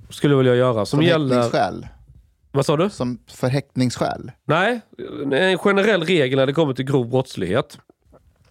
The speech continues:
Speaker 1: Så är det så här. När du får tag på en grov brottsling och, och vi, skuldfrågan är liksom uppenbar. Man får ju formulera, koda detta i lag på något sätt.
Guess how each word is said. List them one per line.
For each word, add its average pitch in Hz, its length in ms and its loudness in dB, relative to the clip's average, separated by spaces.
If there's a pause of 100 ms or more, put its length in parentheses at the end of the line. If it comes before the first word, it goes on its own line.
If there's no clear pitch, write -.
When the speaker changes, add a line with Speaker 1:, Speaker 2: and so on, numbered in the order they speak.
(180)
Speaker 1:
Så - 160 0
är 170 80 4
det 147 80 -2
så 143 140 -2
här. 123 260 -2 (1000)
När 160 60 2
du 175 100 0
får 202 100 -2
tag 202 300 2
på 156 80 0
en 160 60 -2
grov 160 220 2
brottsling 135 460 0
och, 127 80 2
och 135 180 -2
vi, 143 200 0 (420)
skuldfrågan 127 760 0
är 107 240 0
liksom 107 260 -4
uppenbar. 95 560 -2 (680)
Man 139 120 2
får 151 120 0
ju 147 80 2
formulera, 135 800 0
koda 135 320 2
detta 113 300 0
i - 20 2
lag 92 260 0
på 101 100 -4
något 104 140 -4
sätt. - 320 -2